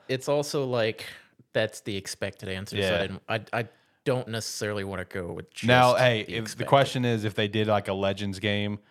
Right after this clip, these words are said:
Speaker 2: of Unova, would they do,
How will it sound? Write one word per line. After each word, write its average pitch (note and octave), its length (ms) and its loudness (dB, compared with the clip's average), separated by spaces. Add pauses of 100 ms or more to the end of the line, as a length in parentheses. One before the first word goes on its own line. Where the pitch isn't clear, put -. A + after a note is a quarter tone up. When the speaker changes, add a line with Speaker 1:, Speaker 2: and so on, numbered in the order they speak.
(300)
Speaker 2:
of F#2 440 2
Unova, G2 600 0
would F#2 180 -4
they F#2 140 -2
do, G2 460 -4